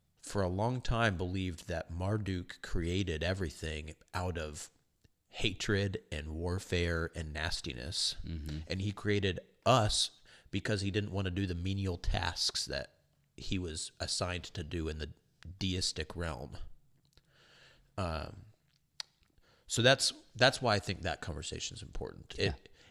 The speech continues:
Speaker 1: it is the story that starts us on a path of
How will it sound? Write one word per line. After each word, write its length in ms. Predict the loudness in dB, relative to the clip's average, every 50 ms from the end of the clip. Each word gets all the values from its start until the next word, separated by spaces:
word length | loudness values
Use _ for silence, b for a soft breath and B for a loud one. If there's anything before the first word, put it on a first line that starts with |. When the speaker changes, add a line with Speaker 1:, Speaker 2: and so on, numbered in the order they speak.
| b b _ _ _ 8 8 8
Speaker 1:
it 260 | 6 4 2 2 2 b b b b b b _
is 240 | 2 4 4 4 0
the 120 | -2 -2 -2
story 840 | 0 -2 -2 0 0 2 2 4 2 2 2 0 0 -2 -4 -4 b b b b b b
that 160 | -6 -4 -2 0
starts 800 | 0 0 0 0 0 2 2 2 2 2 0 0 0 0 -2 -4 -10 -18 -20 -20 _ _
us 200 | 2 2 2 0 -2
on 160 | -2 -2 0
a 60 | -2 -2
path 440 | -2 -2 0 2 2 0 0 0
of 380 | 0 0 2 0 0 -2 -4